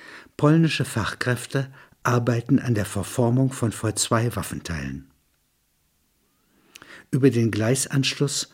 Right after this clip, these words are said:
zur Blankenburger Bahn konnten achtzig Güterwagen etwa neunhundert Meter in den Stolleneingang hineinfahren.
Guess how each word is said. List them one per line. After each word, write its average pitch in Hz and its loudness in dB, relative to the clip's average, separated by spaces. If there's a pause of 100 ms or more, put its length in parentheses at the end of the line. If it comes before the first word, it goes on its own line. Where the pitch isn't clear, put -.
zur 104 -2
Blankenburger 104 -2
Bahn 104 -2 (300)
konnten 113 0
achtzig - 0
Güterwagen 107 -2 (320)
etwa 110 0
neunhundert 135 4
Meter 117 2 (200)
in 117 0
den 113 2
Stolleneingang 92 4
hineinfahren. 78 -4